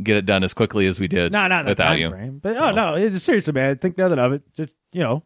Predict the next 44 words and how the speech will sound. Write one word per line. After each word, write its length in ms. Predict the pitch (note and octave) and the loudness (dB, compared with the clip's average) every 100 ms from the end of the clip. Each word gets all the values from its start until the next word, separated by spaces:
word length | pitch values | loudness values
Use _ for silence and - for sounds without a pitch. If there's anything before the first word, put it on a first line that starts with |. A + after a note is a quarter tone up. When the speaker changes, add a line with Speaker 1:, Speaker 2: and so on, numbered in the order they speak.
| - | -2
Speaker 1:
Wanted 200 | G3 G#3+ | 2 2
to 40 | - | 4
share 180 | F#3+ | 2
my 140 | E3+ D3 | 4 2
appreciation 640 | D3 B2 - G2 G2 F#2 | 2 0 2 2 2 2
with 180 | F#2+ - | 0 2
you. 220 | E2 D#2+ | 0 0
Speaker 2:
Well, 280 | A#2 F#3 - _ - | -2 -4 -6 _ -4
you're 120 | F#3 | 0
welcome, 280 | G#3+ B2 G2+ | 0 0 -6
man. 200 | G2+ A#2+ | -8 -6
No, 160 | D3 C#3 | -6 0
sir. 100 | G2 | 2
Speaker 1:
And, 340 | F2+ F#2 F#2 - | 4 2 0 0
and 180 | F#2+ | 2
with 140 | F2+ F2 | 2 2
the, 320 | F#2 F2 F2 A2 - | 2 2 2 -4 -10
with 240 | - G2 - | 0 0 2
the 80 | G#2 | 0
listeners. 580 | F2+ E2+ F2 E2+ F2+ E3+ | 2 2 2 0 0 -4
<laughs> 100 | - - _ _ - - E3 | -4 -20 _ _ -20 -20 -8
You, 140 | B2+ B3 | -2 0
my 160 | B3 | 2
friend, 480 | E3 E3 C3 F#2+ F#2 - - C#4+ - | 0 0 2 2 0 -2 -2 0 0
better 240 | A#2+ C#3+ C#3 | 2 2 2
at 80 | |
life 240 | A2+ A2+ G#2+ | 2 0 0
than 120 | F2 | -4
Skip 240 | - A#2+ - | -2 -2 0
Bayless. 340 | F#2+ A#2 C#3 | -2 0 0
Speaker 2:
Well, 160 | D#3+ F3 | 2 2
I 140 | E3+ | 2
guess 240 | G3 A3 | 0 0
it 80 | A#3 | 2
is 160 | A3 F#3 | 0 2
a 40 | |
low 160 | F3 D#3 | 2 2
bar. 220 | B2 G2+ | 0 -2
You're 160 | A2 A2+ | -2 -2
right. 240 | G2+ - | -2 -2
<laughs> 580 | - A3+ F3 - A3 D#3 | 0 0 0 -2 -4 -4
So, 480 | - - - F3+ - _ - | -8 -8 -4 -4 -6 _ -2
yeah. 160 | F3+ C#3+ D3+ - A3 F4 F#3+ - B2+ A#2+ - - | -2 0 -2 -2 -2 -4 -6 -12 -16 -12 -8 0
Yeah. 260 | D3+ A2+ | 0 0